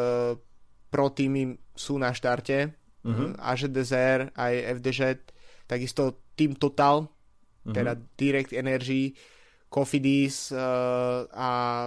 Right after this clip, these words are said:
Speaker 1: Delco Marseille so, s nespomínaným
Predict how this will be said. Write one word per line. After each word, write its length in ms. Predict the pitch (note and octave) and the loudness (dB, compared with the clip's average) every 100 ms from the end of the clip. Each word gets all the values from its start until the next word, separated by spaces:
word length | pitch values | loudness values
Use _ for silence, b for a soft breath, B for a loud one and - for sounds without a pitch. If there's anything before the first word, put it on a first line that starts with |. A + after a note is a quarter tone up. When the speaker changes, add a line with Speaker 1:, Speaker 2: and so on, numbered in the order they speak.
| A#2 _ _ _ | -8 _ _ _
Speaker 1:
Delco 400 | - C3 D#3 D3+ | -4 6 6 6
Marseille 720 | D3+ C#3+ C#3+ - D3 D#3 D#3+ - | 4 4 4 2 4 4 2 -10
so, 400 | C#3 C3+ C3+ C3+ - | -4 0 0 0 -6
s 300 | - C3 C3+ | -16 -8 4
nespomínaným 880 | D#3 D#3 - D3+ D3+ D3 D3 C#3+ | 4 4 4 2 4 4 4 2